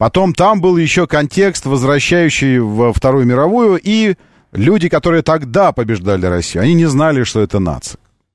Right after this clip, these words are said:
Ну, в общем, как-то так, наверное. Когда она направила извинения Владимиру Зеленскому <laughs> тоже. А кому Зеленский направляет извинения, непонятно.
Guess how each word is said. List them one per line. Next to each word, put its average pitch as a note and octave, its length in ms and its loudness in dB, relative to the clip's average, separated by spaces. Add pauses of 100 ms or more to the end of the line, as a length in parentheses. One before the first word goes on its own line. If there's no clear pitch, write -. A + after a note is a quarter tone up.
(360)
Ну, - 320 -4
в C#3+ 80 0
общем, C3 200 -4
как-то F#3+ 240 -2
так, B3 220 -6
наверное. E2 320 -10 (560)
Когда D3 280 2
она F#3+ 100 0
направила E3 480 0
извинения D#3 500 2
Владимиру C#3 420 0
Зеленскому C3 920 0
<laughs> - 40 -18
тоже. C3+ 380 0 (240)
А B2+ 140 -4
кому C3 440 -2
Зеленский C3+ 540 -2
направляет G2+ 540 -2
извинения, F#2+ 420 -4
непонятно. F#2 480 -8